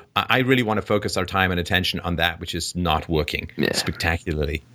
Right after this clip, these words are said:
Speaker 1: or, or working badly very well, however you want to put it. The stuff where,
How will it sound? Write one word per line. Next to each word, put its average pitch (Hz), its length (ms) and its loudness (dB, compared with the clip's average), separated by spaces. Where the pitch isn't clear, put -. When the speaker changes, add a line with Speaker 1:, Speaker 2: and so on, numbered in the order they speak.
Speaker 1:
or, 80 220 -2
or 80 300 0
working 92 400 2
badly 90 400 2
very 87 260 4
well, 80 260 4
however 87 340 2
you 101 80 6
want 85 120 4
to 82 60 4
put 90 180 6
it. 80 100 2
The 101 80 6
stuff - 340 2
where, 85 380 4